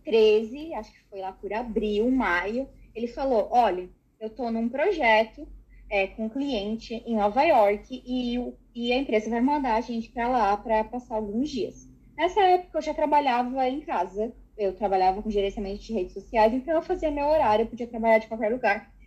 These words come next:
Ele falou, "Já que a empresa vai pagar tudo, por que que não tira o teu visto? E aí,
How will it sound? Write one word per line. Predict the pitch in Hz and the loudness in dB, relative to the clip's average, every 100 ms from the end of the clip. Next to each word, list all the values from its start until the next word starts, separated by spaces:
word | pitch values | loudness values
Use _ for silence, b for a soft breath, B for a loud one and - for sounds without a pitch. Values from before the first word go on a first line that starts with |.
| - | -4
Ele | 427 | 2
falou, | 453 311 254 | 4 4 2
"Já | 262 392 | -2 -4
que | 480 | -4
a | |
empresa | 466 381 370 381 | -4 -2 -2 -2
vai | 349 | -4
pagar | 359 320 277 277 | -6 -4 -4 -4
tudo, | 330 269 | -8 -10
por | 269 | -6
que | 302 427 | -2 -2
que | - | -2
não | 554 508 | -12 -2
tira | 403 381 | 2 4
o | |
teu | 381 311 | 4 2
visto? | 240 196 226 - 196 - b b b - | 2 0 0 -6 -12 -12 b b b -8
E | 277 | 4
aí, | 269 254 - | 4 4 -2